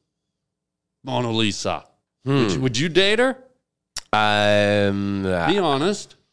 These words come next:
Speaker 2: I, I, you know, I, I like, I love people for their insides, Harlan.
Speaker 1: Okay, but if you flip her
Speaker 2: If she was
Speaker 1: around,
Speaker 2: funny,
Speaker 1: she's only this fucking
Speaker 2: uh,
Speaker 1: thin,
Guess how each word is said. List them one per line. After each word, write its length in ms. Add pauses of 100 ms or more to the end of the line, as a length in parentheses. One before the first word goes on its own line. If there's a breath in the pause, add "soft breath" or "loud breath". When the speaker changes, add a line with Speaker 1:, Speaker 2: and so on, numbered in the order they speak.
(580)
Speaker 2:
I, 400
I, 100
you 380
know, 180
I, 220
I 140
like, 300
I 60
love 160
people 220
for 140
their 140
insides, 480
Harlan. 360 (680)
Speaker 1:
Okay, 500
but 160
if 160
you 140
flip 400
her 180
Speaker 2:
If 100
she 120
was 140
Speaker 1:
around, 100
Speaker 2:
funny, 260
Speaker 1:
she's 80
only 260
this 260
fucking 400
Speaker 2:
uh, 200
Speaker 1:
thin, 20